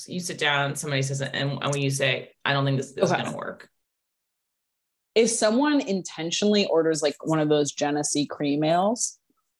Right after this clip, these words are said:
Speaker 2: it, it, they're not as popular as they used to be, but that used to be, like, the beer for beer shots in New York.
Speaker 1: Yeah, oh, yeah, I remember.
Speaker 2: Um, if someone sat down and intentionally ordered that, I would be like,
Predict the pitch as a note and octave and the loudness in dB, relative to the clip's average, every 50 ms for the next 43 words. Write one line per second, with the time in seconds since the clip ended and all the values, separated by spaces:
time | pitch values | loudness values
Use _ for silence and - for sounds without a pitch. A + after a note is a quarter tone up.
0 | _ - _ _ _ _ - F3+ E3+ - - - F#3+ G3+ F#3 G#3+ G#3+ F#3 F3 G#3+ | _ -20 _ _ _ _ 0 0 0 0 0 2 4 4 6 4 4 4 4 4
1 | G#3+ G#3+ G3+ F#3 G#3 C4 D4+ - - C#3+ C#3 C#3+ - D#3 D#3 E3+ E3+ D#3+ - E3+ | 6 6 4 4 4 2 2 0 -2 -4 -4 -4 -4 -2 -2 0 0 0 -2 -2
2 | E3+ E3 D3+ - - D#3+ E3+ E3 D3+ C#3+ - D#3 D3+ - D3 D3+ - - - D#3 | -2 -2 -2 -4 -4 -4 -2 -2 -2 -2 0 0 0 0 -2 -4 -6 -4 -2 0
3 | D3+ D3 - - - C3 - - - - C3 C3+ C#3+ D3 D3 C3+ B2+ C#3 C#3 C#3+ | 0 0 0 -2 -2 -4 -6 -8 -8 -6 0 2 4 4 6 4 4 4 4 4
4 | D3 D3 - - C#3 C#3 C#3+ C#3+ C#3+ - - - C3+ C#3 C#3 - - - C3 C#3 | 4 2 0 0 2 4 4 2 0 -2 -2 0 0 0 0 0 0 0 0 0
5 | - - - F#3 F#3 F#3 F#3+ G3 G3+ G#3 G#3+ E3 E3 F3+ G3+ - - - C#3 C#3 | -2 -2 -2 -2 0 0 0 0 0 -2 -2 -2 -4 -4 -4 -6 -8 -8 -6 -6
6 | - - - - - D#3+ D3+ C#3+ D3 - - C#3+ C#3 - - - _ _ _ _ | -8 -8 -10 -12 -12 -10 -10 -10 -10 -10 -10 -12 -14 -18 -20 -20 _ _ _ _
7 | _ _ - E3 E3+ E3+ E3 D#3+ D3+ D3 C#3+ A#2+ A#2+ C3 D#3+ D#3+ _ _ _ _ | _ _ -2 0 0 2 2 2 0 0 -2 -2 -4 -6 -8 -12 _ _ _ _
8 | _ _ _ _ _ _ _ _ _ _ _ _ _ _ _ _ _ _ _ _ | _ _ _ _ _ _ _ _ _ _ _ _ _ _ _ _ _ _ _ _
9 | - - - - _ _ _ - G3 F#3 - A#3 A3+ B3+ C#4 C4 C4+ G#3+ E3+ D#3 | -8 -8 -8 -10 _ _ _ 0 0 2 4 4 4 6 6 4 6 4 4 4
10 | D#3 F3 E3+ E3 E3 D#3 D#3 D3+ D3 D3+ D3 - D#3 D#3 C#3+ - - E3 E3 D#3+ | 2 0 -2 -2 -4 -4 -6 -6 -6 -8 -8 -4 -2 -2 -2 0 0 0 0 0
11 | - A2 C#3+ C#3 C#3+ D3+ D3 F3+ F#3 F#3+ E3+ D3+ D#3 D3+ D3+ C#3+ D3 C#3+ C#3+ A#2 | 2 2 2 2 2 2 2 4 4 4 6 6 4 4 4 4 2 2 2 0
12 | G#2 - - | -2 -4 -6